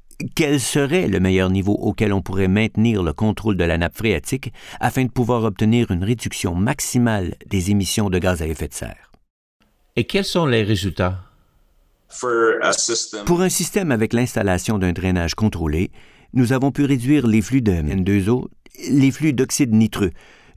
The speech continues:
Speaker 1: jusqu'à quarante pour cent avec le système de gestion contrôlée de la nappe phréatique. Il y a d'autres avantages. D'abord, grâce au système de drainage contrôlé,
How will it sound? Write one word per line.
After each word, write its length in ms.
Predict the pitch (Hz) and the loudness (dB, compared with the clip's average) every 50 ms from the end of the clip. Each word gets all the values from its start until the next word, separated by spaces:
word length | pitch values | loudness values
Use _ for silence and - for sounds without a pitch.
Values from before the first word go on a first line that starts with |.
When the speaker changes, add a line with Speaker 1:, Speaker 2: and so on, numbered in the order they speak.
| - - _ | -20 -14 _
Speaker 1:
jusqu'à 460 | - 143 131 117 156 147 - - 92 | 0 0 2 2 0 0 -2 -4 -6
quarante 460 | - - - 170 156 135 135 127 110 - | -4 -4 -2 -2 0 0 0 0 -2 -2
pour 180 | - 85 78 | -6 -8 -8
cent 180 | - - 64 - - _ _ _ _ - | -8 -10 -10 -12 -14 _ _ _ _ -4
avec 180 | 101 95 98 | -2 -2 -2
le 80 | - 101 | -2 -4
système 360 | - - 98 - 117 110 107 | -4 -4 -4 0 0 2 2
de 80 | 95 95 | 2 0
gestion 340 | 85 95 87 - - 101 - | 0 -2 -2 -2 -2 -4 -2
contrôlée 480 | - 120 117 - - 101 98 113 120 | 0 -2 -2 0 0 0 2 2 2
de 80 | 107 101 | 2 0
la 140 | 85 82 87 | 0 0 0
nappe 240 | 101 117 - - | -2 -2 -2 -6
phréatique. 600 | - - 104 95 76 69 - - - - - - _ _ _ _ _ _ _ _ _ _ _ _ _ _ - - - | -6 -4 -2 -2 -2 -4 -6 -10 -12 -14 -18 -20 _ _ _ _ _ _ _ _ _ _ _ _ _ _ -20 -10 -4
Il 80 | - 127 | -2 -2
y 40 | 147 | 0
a 40 | |
d'autres 220 | 147 202 208 160 117 | 0 0 0 0 0
avantages. 560 | 101 92 85 80 - 58 - - - - - - - - - - - - - | 0 0 -2 -4 -4 -8 -10 -12 -14 -18 -20 -20 -20 -20 -20 -20 -20 -10 -8
D'abord, 640 | 98 98 92 92 85 87 92 104 131 156 123 85 | -6 -4 -2 -2 0 0 2 2 2 0 0 -2
grâce 360 | 82 85 80 85 87 82 - 76 | -4 -4 -4 -4 -4 -4 -6 -10
au 40 | |
système 380 | 76 - 82 78 - 95 87 85 | -10 -10 -10 -8 -6 -4 -4 -4
de 80 | 90 82 | -4 -4
drainage 380 | - 82 82 82 85 80 - | -4 -4 -4 -4 -4 -4 -6
contrôlé, 500 | - 80 78 - 73 76 78 92 120 131 | -6 -8 -8 -8 -6 -4 0 0 0 0